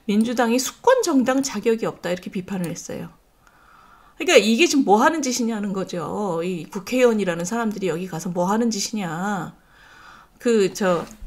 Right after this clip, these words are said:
정확한 지적입니다. 그리고 이거는 이제 저 국민의힘에서는 빈손 방일 쇼라고 하고 있는데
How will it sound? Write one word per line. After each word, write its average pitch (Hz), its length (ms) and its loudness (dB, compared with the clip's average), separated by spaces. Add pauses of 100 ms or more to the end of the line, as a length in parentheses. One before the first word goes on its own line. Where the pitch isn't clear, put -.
(640)
정확한 233 480 0
지적입니다. 214 920 2 (680)
그리고 214 540 4
이거는 262 360 6
이제 202 300 0 (540)
저 208 340 -2
국민의힘에서는 233 880 2
빈손 226 400 0
방일 208 320 0
쇼라고 240 440 0
하고 269 220 -6
있는데 202 640 0